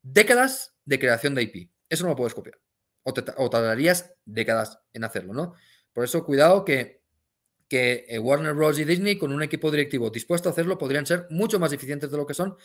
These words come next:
y se produciría un efecto de reversión a la media, ¿vale? Por lo que, eh, eh, el que tiene más probabilidades de caer en, en, en, en márgenes operativos es Netflix, que es quien los tiene altos. Quien tiene más probabilidades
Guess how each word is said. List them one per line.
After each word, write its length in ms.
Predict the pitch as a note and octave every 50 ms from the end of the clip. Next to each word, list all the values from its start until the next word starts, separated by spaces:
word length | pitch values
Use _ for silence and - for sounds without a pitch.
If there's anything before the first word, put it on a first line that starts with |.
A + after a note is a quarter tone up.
| - - - _
y 340 | - G3 F#3 F#3+ F#3 - _ -
se 140 | - C#3+
produciría 520 | C3 C3+ B2+ B2 A#2 B2+ B2 C3 C#3+ D#3 E3+ - - - _
un 140 | D3+ D3+ C#3
efecto 260 | B2 - C#3 - D#3+
de 80 | C#3
reversión 320 | C3 A#2 A2 G#2 - C3 B2
a 80 | A2+
la 80 | G#2 G2
media, 220 | G2 F#2+ E2 - _ _ _ _ - - _ _
¿vale? 260 | _ A2 B2 D#3+ F3+ F3 - _ _ _ _ _ _ _ _ _
Por 140 | _ A#2+ G#2+
lo 100 | G#2+ G#2+
que, 280 | - A2 G#2 G#2 - -
eh, 320 | G#2+ G#2 G2+ G2+ F#2+ - -
eh, 280 | A2 A2 G#2+ G2+ - -
el 180 | - B2+ A#2 A#2
que 80 | C3+ B2+
tiene 260 | - - F#3 G#3+ A3
más 140 | A3 G#3 G#3
probabilidades 920 | - G3 F#3 F3+ F3 E3 D#3+ D#3 D3+ D3+ D3 C#3 C3 A#2+ A2 - - _ _ _ _ _ _ _ _ _
de 160 | B2+ C3 B2+
caer 300 | B2+ B2+ A#2+ C#3+ F#3 G3
en, 340 | G3 F3 D#3+ C3+ - - _
en, 460 | - C#3+ B2+ B2 A#2+ A#2 A#2 A#2 A#2 _
en, 480 | _ - A#2 A2 A2 G#2+ G#2+ G#2 G2 _ _ _
en 340 | - A2+ G#2+ G#2 G2+ G2+ G#2
márgenes 340 | A#2+ C#3 C#3+ - F3 D#3+ C#3+
operativos 420 | C#3+ - A#2+ A2+ - F3 F#3+ D#3+
es 80 | C3+ C3
Netflix, 320 | D3 D#3 D3+ F#3 E3+ F3
que 80 | - D#3
es 80 | -
quien 140 | - D#3 D3
los 140 | C3+ B2 -
tiene 200 | - C#3+ C#3 C3
altos. 400 | B2+ B2 A#2 - F#2+ - - _
Quien 140 | - C3 B2+
tiene 140 | - E3 F3+
más 140 | G3 F#3 F#3
probabilidades 720 | F#3+ F#3 F3 E3+ E3 D#3+ D#3+ D3+ C#3 B2+ A2+ G#2 - -